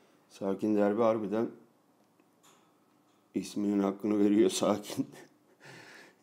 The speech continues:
Yani saçma sapan bir şey bu. Kimse de bundan zevk alacağını zannetmiyorum. Orada bir yarış olmadığı zaman ve çok da basit gelen görevler. Hani yetiştirmeye çabalamak, bir şeyle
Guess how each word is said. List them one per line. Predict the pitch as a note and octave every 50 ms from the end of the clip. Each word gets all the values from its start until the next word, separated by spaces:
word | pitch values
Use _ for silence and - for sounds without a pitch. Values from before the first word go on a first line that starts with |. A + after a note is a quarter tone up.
| _ -
Yani | - G#2 G#2+ G#2 G2
saçma | - - G#2 G2+ - A2+ G#2 F#2+
sapan | G2 F#2+ F#2 A2 A2 G#2+ G#2+
bir | G2+
şey | - - A2 G2 F#2+ F#2
bu. | F#2+ G#2+ A#2 - -
Kimse | - F#2+ F2+ G2 F#2 F#2
de | G2+ F#2+
bundan | G#2+ G#2 G#2 G2 F#2+ F#2
zevk | F2+ F#2 F#2+ F#2+ F2+ F#2
alacağını | F#2 F#2 E2 F#2 F2 F2 F#2
zannetmiyorum. | F2+ G2 F#2+ G2 F#2+ F#2 F2+ - - F2+ E2+ E2+ F2 F2 F2
Orada | F#2 F#2 F#2 F#2 F#2 F2
bir | F#2
yarış | F#2 F#2+ F#2+ F#2+ G2 F#2+ - - _ _ _ _ _ _ _ -
olmadığı | F#2+ F#2 F#2+ G2 F#2+ F2+ F2 F2+ F2
zaman | E2 F2 E2+ E2+ E2+ G2 - - - _ _ _ _ _ _ _ _ _ _ _ _ _ _ _ _ _ _ _ -
ve | - E2+ E2+ -
çok | - A2 G2+ - -
da | - G2 F#2
basit | F#2+ E2 F2 E2 - - - - - - _ _ _ _ _ _ _ _ _ _ _ _
gelen | - F#2+ F2+ F2+ F2+ F2+ F#2
görevler. | F2+ F2+ F2 F2 E2+ F2 G2 G#2 G#2 - - - - _ _ _ _ _ _ _ _ _ _ _ _ _ _ _ _ _ _ _
Hani | - F2+ E2+ E2 F2
yetiştirmeye | F2+ G2 G2+ - - - - - G2 F#2+ F#2+ F#2+ F#2 F2+ F2+ F2+
çabalamak, | - F#2+ F2+ F#2 G2 F#2+ F#2 F2+ F#2 F2+ F2 - -
bir | F2+
şeyle | - - - F#2+ F#2 F#2 F#2 G2